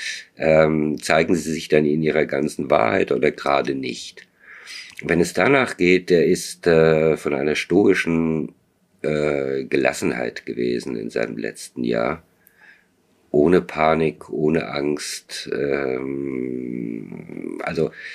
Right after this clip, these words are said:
sagen wir mal so, ich, äh, ich weiß nicht, wie weit sein christlicher Glaube gegangen ist. Er hat geglaubt, auch wenn er dazu nie eine Kirche haben wollte.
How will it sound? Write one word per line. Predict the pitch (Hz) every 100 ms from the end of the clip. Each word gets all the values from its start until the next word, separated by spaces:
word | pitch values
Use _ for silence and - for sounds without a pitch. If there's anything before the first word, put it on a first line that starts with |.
| -
sagen | - 85
wir | 87
mal | 82 80
so, | 92 90
ich, | 80 - - - - - -
äh, | 73 71 64 73 62
ich | 82 85
weiß | 90 95
nicht, | 82
wie | 85 73
weit | 76 76
sein | 82 76 76 73 76
christlicher | - 80 - 71 71
Glaube | 64 80 98 -
gegangen | 67 65 65
ist. | 60 - 60
Er | -
hat | 95 - -
geglaubt, | - 64 62 - 67
auch | 69 78
wenn | 71
er | 71
dazu | 62 - 73
nie | 71
eine | 65
Kirche | - 87 90 57
haben | 58 60 64
wollte. | - - 67 76